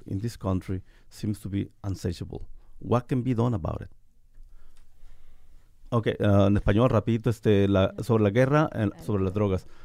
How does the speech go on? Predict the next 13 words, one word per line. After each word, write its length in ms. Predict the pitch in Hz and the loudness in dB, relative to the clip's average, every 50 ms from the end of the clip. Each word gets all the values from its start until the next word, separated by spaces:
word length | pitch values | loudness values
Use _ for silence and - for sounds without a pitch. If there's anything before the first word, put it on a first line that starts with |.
| - - - | -16 -10 -4
Los 200 | - 104 - - | -4 -4 -2 0
carteles 400 | 107 - - - 135 143 151 135 | -2 0 2 2 2 2 2 2
de 80 | 131 | 2
la 80 | 117 101 | 2 4
droga 400 | 107 117 120 117 135 139 - - - - | 4 4 4 4 4 2 2 0 -6 -16
siguen 480 | - - - 123 107 120 123 123 - - - - - | -18 -6 -6 -2 0 2 2 2 0 -2 -8 -12 -12
exportando 640 | - 110 - - - 95 87 - 110 113 120 - - | -10 -10 -8 -4 -4 -4 0 2 2 4 4 2 2
o 160 | - 98 98 | 2 2 2
traficando 600 | - 113 95 - 95 92 - 107 113 117 110 120 | 2 0 0 0 -2 0 2 2 2 2 2 2
drogas 300 | 110 107 107 107 117 107 | 2 2 2 2 0 -2
a 40 | 107 | -4
Estados 300 | 95 - - 110 113 107 | -4 -2 -2 -2 -2 -2
Unidos. 320 | 104 101 110 113 120 135 | -2 -2 0 0 -2 -2